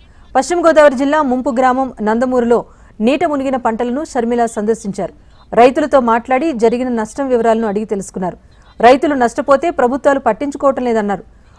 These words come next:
ఒక్కో రైతు సుమారు పదిహేను వేల రూపాయలు నష్టపోయారన్నారు షర్మిల. కాలువల మరమ్మతులు చేపట్టి రైతులను ఆదుకోవాలన్నారు. రైల్వే బడ్జెట్లో ఏపీకి తొమ్మిది వేల నూట యాభై ఒక్క కోట్లు,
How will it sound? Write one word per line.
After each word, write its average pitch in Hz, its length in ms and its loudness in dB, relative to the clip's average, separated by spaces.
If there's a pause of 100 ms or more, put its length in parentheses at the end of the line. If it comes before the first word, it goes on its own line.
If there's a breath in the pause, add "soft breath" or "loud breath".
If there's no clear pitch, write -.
(120 soft breath)
ఒక్కో 247 200 2
రైతు 339 340 6
సుమారు 285 380 -2
పదిహేను 277 440 0
వేల 262 140 0
రూపాయలు 233 400 0
నష్టపోయారన్నారు 214 840 -2
షర్మిల. 202 360 -4 (540 soft breath)
కాలువల 285 360 8
మరమ్మతులు 254 500 0
చేపట్టి 226 480 -2
రైతులను 247 440 0
ఆదుకోవాలన్నారు. 226 800 -2 (3250 soft breath)
రైల్వే 311 320 6
బడ్జెట్లో 294 480 4
ఏపీకి 285 500 0
తొమ్మిది 269 400 0
వేల 277 260 4
నూట 247 280 0
యాభై 247 440 2
ఒక్క 233 180 2
కోట్లు, 226 480 0